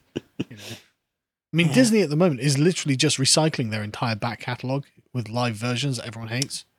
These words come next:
Speaker 2: Yeah, yeah, with a, uh, with a, with an agenda, yeah, live
Speaker 1: Yeah.
Speaker 2: versions with an agenda. Um,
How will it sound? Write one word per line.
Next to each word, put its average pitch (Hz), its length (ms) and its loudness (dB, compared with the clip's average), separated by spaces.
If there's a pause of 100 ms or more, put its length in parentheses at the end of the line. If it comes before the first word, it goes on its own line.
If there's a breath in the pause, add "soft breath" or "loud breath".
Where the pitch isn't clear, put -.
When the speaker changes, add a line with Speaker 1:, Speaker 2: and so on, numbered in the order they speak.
(600)
Speaker 2:
Yeah, 156 360 6
yeah, 156 380 2
with 147 180 2
a, 147 260 -2
uh, 147 240 -8
with 139 240 -4
a, 143 240 -2
with 147 140 0
an 143 120 0
agenda, 147 440 0
yeah, 147 240 -2
live 170 180 4
Speaker 1:
Yeah. 139 80 4
Speaker 2:
versions 143 420 -4
with 139 120 -6
an 143 100 -4
agenda. 143 760 -6
Um, 143 480 -2